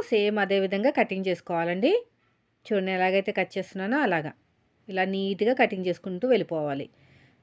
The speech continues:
తర్వాత ఎగస్ట్రా ఖర్చుకి రెండు ఇంచులు పెట్టుకున్నాం కదా, దీని తర్వాత ఉన్న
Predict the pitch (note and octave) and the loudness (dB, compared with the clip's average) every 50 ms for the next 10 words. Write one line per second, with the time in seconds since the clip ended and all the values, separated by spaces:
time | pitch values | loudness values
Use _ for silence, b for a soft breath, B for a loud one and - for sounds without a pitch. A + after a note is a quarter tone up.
0 | b - A#3 A3+ A3+ A#3 B3 B3 B3 D#4+ F4 - - A3+ G#3+ G#3 A3 A3+ - A#3+ | b -2 0 2 4 4 4 4 4 2 2 2 2 2 2 2 2 2 2 0
1 | A#3+ A#3 G#3+ - - - - C#4 C#4+ A#3+ A3 G#3 G#3 G3+ G3 A3+ G#3+ G#3 G3+ G3 | 0 0 -2 -2 -4 -4 -2 0 2 2 2 2 0 -2 -4 -4 -2 -2 -2 -2
2 | - - F#3+ F#3 F#3 F#3+ G3 A3+ C4+ C#4+ B3 A#3+ A3 G#3 G3+ G#3 G3 G3 G3+ G3+ | -2 -6 -6 -4 -4 0 0 2 2 2 2 0 -2 0 2 2 2 2 2 2
3 | - G3 F#3+ G3 A#3 | 0 0 0 0 0